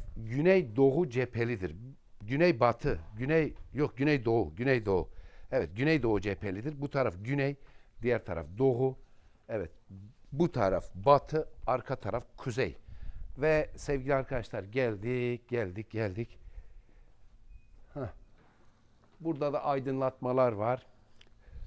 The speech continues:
Bu aksesuarlar var. Ulan bunlar metal midir, nedir? Polyester mi? Metal mi? Bir, iki, üç, dört, beş, altı.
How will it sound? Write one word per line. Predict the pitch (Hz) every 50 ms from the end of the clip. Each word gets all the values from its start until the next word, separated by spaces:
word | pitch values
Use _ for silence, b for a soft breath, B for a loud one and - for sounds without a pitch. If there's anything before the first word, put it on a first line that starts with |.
| b b b - - -
Bu | 127 127 131
aksesuarlar | 127 - - - 123 - - - 127 117 117 123 131 127 110
var. | 104 107 123 127 - - - - - - - - - - - - - - - - - - - - - - - - - - - - - - - -
Ulan | 92 110 110
bunlar | 117 123 123
metal | 117 113 110 104 101 - 123 147 147 139
midir, | 139 120 - 95 87 113
nedir? | 120 127 117 113 95 - - -
Polyester | - 95 95 98 107 101 - - - 139 123
mi? | 123 120 113 107 - b b b b b
Metal | - 98 101 98 - - 120 120 113
mi? | 110 110 98 95 117
Bir, | 120 110 87 - -
iki, | - - 117 - -
üç, | 120 110 98 - -
dört, | - 120 113 - - 117
beş, | 120 110 - -
altı. | 113 104 95 - - 95